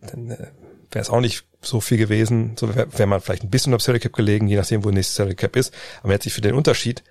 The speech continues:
niemanden holen können. Also nicht einen Spieler ähnlichen Kalibers. Also hätte man George traden müssen. Nur, wenn wir eine Sache gelernt haben in den letzten paar Jahren in der N B A ist, also Superstars oder Allstars, und Paul George war ja auch einer von den Jungs, die das gemacht haben,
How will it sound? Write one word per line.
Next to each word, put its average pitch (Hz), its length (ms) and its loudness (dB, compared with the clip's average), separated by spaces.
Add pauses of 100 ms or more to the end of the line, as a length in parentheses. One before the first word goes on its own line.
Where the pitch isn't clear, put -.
(180)
niemanden 117 420 2
holen 110 300 4
können. 107 360 -10
Also 107 220 -4
nicht - 380 -4
einen 107 120 0
Spieler 113 260 0
ähnlichen 98 300 -2
Kalibers. 110 400 0
Also 85 120 -4
hätte 107 160 0
man 101 220 0 (880)
George 113 340 2
traden 143 340 2
müssen. - 360 -6
Nur, 101 380 2
wenn 104 160 0
wir - 80 2
eine 135 100 2
Sache 123 160 -4
gelernt 143 300 2
haben 101 100 2
in 98 40 -2
den 101 40 4
letzten 104 220 -4
paar 92 120 -2
Jahren 98 440 0
in 104 140 -4
der 98 100 4
N 98 100 0
B 98 100 0
A 110 60 2
ist, 101 420 0
also 101 200 -8
Superstars 113 720 0
oder 107 140 0
Allstars, 113 520 0 (800)
und 98 160 -4
Paul 95 180 2
George 101 300 2
war 98 80 2
ja - 60 2
auch 123 120 2
einer 113 200 2
von 104 180 0
den 98 100 2
Jungs, 107 280 4
die 107 80 -4
das 98 160 0
gemacht 120 280 0
haben, 95 220 2